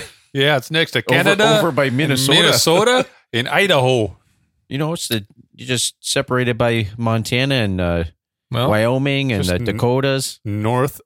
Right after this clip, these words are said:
Speaker 2: of California.
Speaker 3: say hi to America's hat for us.
Speaker 2: Yeah.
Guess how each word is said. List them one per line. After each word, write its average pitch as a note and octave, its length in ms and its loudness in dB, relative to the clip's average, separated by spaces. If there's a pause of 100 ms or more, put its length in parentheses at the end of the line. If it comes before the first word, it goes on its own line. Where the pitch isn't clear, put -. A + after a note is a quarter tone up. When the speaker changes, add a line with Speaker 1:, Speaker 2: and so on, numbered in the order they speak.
Speaker 2:
of A#2+ 340 -2
California. A2 720 -6
Speaker 3:
say A#2+ 220 0
hi C3 280 0
to B2 180 0
America's G#2+ 500 0
hat A2+ 380 -2
for E2 280 -4
us. - 380 0
Speaker 2:
Yeah. F#2 300 -6